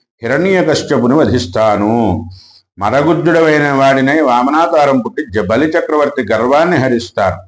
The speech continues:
జాలి లేని బ్రాహ్మణునిగా పరశురామావతారంగా పుట్టి కసాయి వాళ్ళు రాజులందరినీ నరుకుతాను.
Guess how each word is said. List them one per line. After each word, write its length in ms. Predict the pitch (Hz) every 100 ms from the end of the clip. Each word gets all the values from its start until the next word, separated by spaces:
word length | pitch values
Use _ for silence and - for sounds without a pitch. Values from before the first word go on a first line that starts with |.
| _ _ _ _ _ _ 98
జాలి 720 | 92 92 113 127 160 185 190
లేని 360 | 196 208 226
బ్రాహ్మణునిగా 920 | 220 170 147 170 202 185 202 196 190 180
పరశురామావతారంగా 1200 | 151 160 175 202 196 185 175 165 160 160 156 147
పుట్టి 320 | 139 131 -
కసాయి 500 | 123 127 151 190 202
వాళ్ళు 560 | 190 165 151 151 165 127
రాజులందరినీ 760 | 123 143 180 170 151 139 131 147
నరుకుతాను. 520 | 127 117 117 113